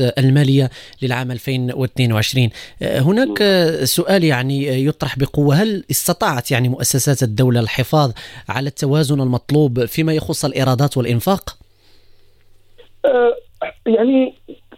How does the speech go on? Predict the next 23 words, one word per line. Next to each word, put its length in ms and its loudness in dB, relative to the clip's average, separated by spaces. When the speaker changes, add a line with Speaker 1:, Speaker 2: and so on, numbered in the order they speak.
Speaker 2:
رغم 220 0
هذه، 320 0
آه، 360 2
النتائج 880 2
التي، 680 2
آه، 500 2
برزت 420 -2
من 120 4
خلال 340 0
لأن 220 0
ما 120 -2
يسمى 360 0
ب 300 0
le 40 2
taft 460 -6
أو 80 0
le 100 2
tableau 320 -2
des 140 -2
opérations 440 -2
financières 420 -2
du 100 -4
trésor، 440 -2